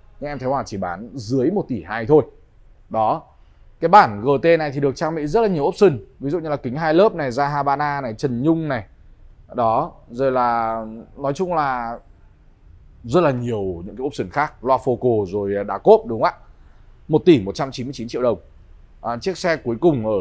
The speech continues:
cửa hàng em đây là chiếc Peugeot hai không không tám phiên bản G T Line, phiên bản cao cấp nhất,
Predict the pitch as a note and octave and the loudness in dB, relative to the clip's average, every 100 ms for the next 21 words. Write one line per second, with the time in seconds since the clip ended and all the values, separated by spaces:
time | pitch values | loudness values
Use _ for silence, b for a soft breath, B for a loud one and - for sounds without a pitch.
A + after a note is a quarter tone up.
0 | D#2 A2 F#2+ F2+ F#2+ A#2+ C3 B2+ B2+ C3 | -2 -6 -6 -6 -4 -4 -4 -2 2 2
1 | B2+ A#2 G2 F#2+ F#2+ F2 - - F3+ F3+ | 2 -4 -6 -6 -6 -8 -10 0 0 0
2 | - - - C#3+ B2+ C#3 C3+ C3 C#3 C3 | -10 -20 -8 -6 -4 -6 -6 -10 -12 -12
3 | C3+ A#2 G2+ G#2+ A#2 A#2 A#2 - - - | -10 -8 -8 -8 -8 -4 -4 -6 -20 -16
4 | A2 A2+ A2+ A#2+ A2 A2 G#2 G#2 - - | -12 -4 -2 -2 -4 -10 -8 -8 -10 -12
5 | G2+ B2+ F#3 | -8 -2 -2